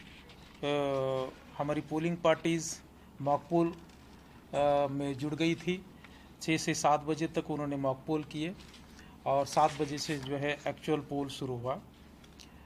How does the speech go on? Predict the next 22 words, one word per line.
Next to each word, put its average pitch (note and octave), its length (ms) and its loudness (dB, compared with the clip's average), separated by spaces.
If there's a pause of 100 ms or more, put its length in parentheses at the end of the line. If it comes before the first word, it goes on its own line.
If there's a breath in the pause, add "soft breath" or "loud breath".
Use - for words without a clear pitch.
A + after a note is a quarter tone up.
(200 loud breath)
हर F3 240 8 (160)
दो D#3 280 0
हफ-, D3+ 480 -2
घंटे C#3+ 460 -2
के D3 140 -4
बाद C#3 300 4
जो C#3+ 160 -4
है, D3+ 300 -2 (640 loud breath)
अ, C3+ 340 -2
ऑनरेबल C#3 340 -4
कमीशन D3+ 480 -4
के D3 140 -6
जो C3+ 280 -6 (680)
टेक्नोलॉजिकल D3 800 -4 (140)
ऐप्स C#3+ 360 -2
है, D3 140 0
वेबसाइट्स C3+ 680 -6
है, C#3+ 120 -2
पोर्टल्स C#3 640 -8
है, C#3+ 120 -4
उस C#3 200 -8
पर - 340 -8